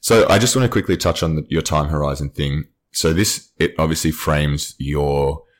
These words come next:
approach to investing, but that doesn't mean you're just willy-nilly spraying your money anywhere into any stock with the expectation that, oh, you know, over twenty years,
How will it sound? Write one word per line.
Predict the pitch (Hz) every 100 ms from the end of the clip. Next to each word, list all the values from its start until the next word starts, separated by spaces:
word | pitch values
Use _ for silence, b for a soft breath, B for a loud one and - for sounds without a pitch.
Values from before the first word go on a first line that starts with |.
| -
approach | 87 - 78 78 -
to | - 78
investing, | 71 69 - 71 69 76
but | 71
that | 90 -
doesn't | 92 90
mean | 73 73
you're | 71 73
just | 71 76 -
willy-nilly | 78 78 76 71 73 71
spraying | 71 - 73 69 71
your | 71
money | 71 71 -
anywhere | 71 73 71 69
into | 76 - -
any | 71
stock | 71 - 69 - -
with | 76 71
the | 67 67
expectation | - - - - 69 69 - 67 - _ _
that, | - 62 - -
oh, | 127 85 57 -
you | 71
know, | 65 65
over | 73 71
twenty | - 69 67
years, | 62 64 71 -